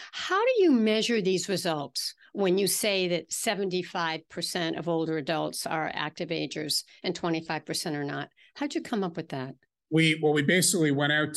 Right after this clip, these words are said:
Speaker 2: to the, uh, U S population, this is a few years ago, um, of adults fifty-five and older, and asked questions about how active are you physically, you know, socially, those, those areas, and found that,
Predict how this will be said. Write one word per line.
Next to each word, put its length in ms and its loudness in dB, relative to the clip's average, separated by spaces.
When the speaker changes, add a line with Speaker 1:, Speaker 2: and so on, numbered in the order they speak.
Speaker 2:
to 200 2
the, 260 2
uh, 220 4
U 200 0
S 160 0
population, 760 -2
this 120 -4
is 80 -4
a 40 -4
few 180 0
years 280 2
ago, 420 0
um, 320 0
of 300 -2
adults 300 0
fifty-five 560 0
and 100 -4
older, 280 0
and 100 -2
asked 260 0
questions 500 0
about 300 -2
how 220 0
active 400 -2
are 120 -2
you 300 -4
physically, 760 0
you 80 0
know, 100 2
socially, 480 4
those, 300 0
those 320 -4
areas, 520 2
and 180 -4
found 520 2
that, 280 0